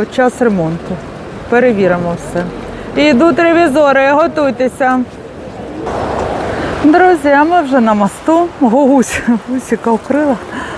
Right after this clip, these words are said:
От так, новою дорогою.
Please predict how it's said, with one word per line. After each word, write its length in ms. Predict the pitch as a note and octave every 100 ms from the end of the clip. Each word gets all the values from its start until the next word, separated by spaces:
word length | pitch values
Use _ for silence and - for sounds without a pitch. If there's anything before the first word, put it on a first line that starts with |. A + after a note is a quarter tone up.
| - - - - - - -
От 160 | C#4+ F4
так, 300 | - D#4 C#4+ - - B3
новою 420 | C4+ C#4+ F4 F4
дорогою. 600 | C#4+ D4+ C4+ A3 F#3+